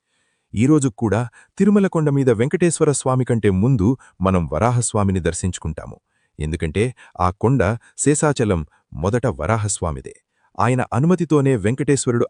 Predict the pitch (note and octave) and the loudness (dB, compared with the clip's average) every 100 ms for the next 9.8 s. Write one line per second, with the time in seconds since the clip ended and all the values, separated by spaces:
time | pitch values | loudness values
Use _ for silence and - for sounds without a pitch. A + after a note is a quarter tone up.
0 | - - C3 G2+ F#2 - - G1+ _ _ | -4 -4 -2 0 -2 -4 -10 -14 _ _
1 | _ _ - F2 G#2 G#2+ E2 G2+ A#2+ C#3 | _ _ -4 -2 0 -2 -2 -4 -2 0
2 | A2 A#2+ C#3 B2+ A2 G#2+ - _ D2+ F2+ | 2 2 2 2 2 2 -2 _ -4 0
3 | A2 G2 - C#2+ B1 - _ _ _ _ | 0 -2 -4 -8 -10 -16 _ _ _ _
4 | _ - A2 G2+ G2 B2 C#3 A#2+ G#2 C3+ | _ -6 -4 -2 0 2 2 2 0 0
5 | C3 D3+ - _ _ _ G#2+ C3+ E3+ F#3 | 0 0 -4 _ _ _ 0 0 2 4
6 | E3+ E3+ D#3 D#3 D3 C#3+ C#3 C#3+ B2 B2+ | 4 4 4 2 2 0 2 2 2 0
7 | D3+ E3+ C3 D3 D#3 D3+ D3 C#3+ C3+ C#3 | 0 0 0 0 0 2 0 2 2 4
8 | C3+ A#2+ C#3+ - D#3+ D#3 - D2 A1+ - | 2 2 0 2 2 2 0 -4 -8 -16
9 | _ _ _ _ D#2 F#2 C#3 C#3 | _ _ _ _ -2 -2 0 -2